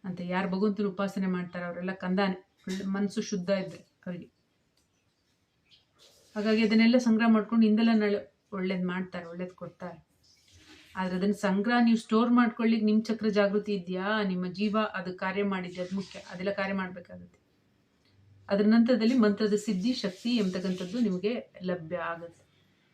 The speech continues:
ಅದನ್ನ ನೀವು ಉಳಿಸ್ಕೋಬಹುದು, ಸರಿಯಾದ ರೀತಿಯಾಗಿ ಸಮರ್ಪಕವಾಗಿ ಬಳಸ್ಕೋಬಹುದು. ಇದ್ರ ಬಗ್ಗೆ ನಿನ್ನೆಯ ಲೈವ್ ವಿಡಿಯೋದಲ್ಲಿ ಹೇಳಿದ್ದೇನೆ. ನಿನ್ನೆ ರಾತ್ರಿ ಸಂಜೆ ಸಮಯದ ವಿಡಿಯೋದ, ಲೈವ್ ವಿಡಿಯೋದಲ್ಲಿ ಹೇಳಿದ್ದೇನೆ, ಅದನ್ನು ಕೂಡ ನೀವು ನೋಡಿ. ಇದು ಪೂರಕವಾಗಿದೆ, ಅನುಕೂಲ ಆಗುತ್ತೆ.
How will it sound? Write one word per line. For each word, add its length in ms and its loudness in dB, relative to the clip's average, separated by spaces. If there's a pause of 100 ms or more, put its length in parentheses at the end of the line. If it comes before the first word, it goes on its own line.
(140)
ಅದನ್ನ 160 2
ನೀವು 120 4
ಉಳಿಸ್ಕೋಬಹುದು, 480 0
ಸರಿಯಾದ 300 0
ರೀತಿಯಾಗಿ 340 -4
ಸಮರ್ಪಕವಾಗಿ 640 -4
ಬಳಸ್ಕೋಬಹುದು. 640 -6 (880)
ಇದ್ರ 180 0
ಬಗ್ಗೆ 500 0
ನಿನ್ನೆಯ 460 6
ಲೈವ್ 320 4
ವಿಡಿಯೋದಲ್ಲಿ 480 2
ಹೇಳಿದ್ದೇನೆ. 500 0 (1600)
ನಿನ್ನೆ 400 0 (680)
ರಾತ್ರಿ 380 -4 (920)
ಸಂಜೆ 280 -2
ಸಮಯದ 360 -4 (400)
ವಿಡಿಯೋದ, 220 -2
ಲೈವ್ 260 0
ವಿಡಿಯೋದಲ್ಲಿ 340 -2
ಹೇಳಿದ್ದೇನೆ, 340 -4
ಅದನ್ನು 260 -2
ಕೂಡ 160 -4
ನೀವು 200 -2
ನೋಡಿ. 260 -2
ಇದು 140 -6
ಪೂರಕವಾಗಿದೆ, 640 -4
ಅನುಕೂಲ 360 -6
ಆಗುತ್ತೆ. 360 -12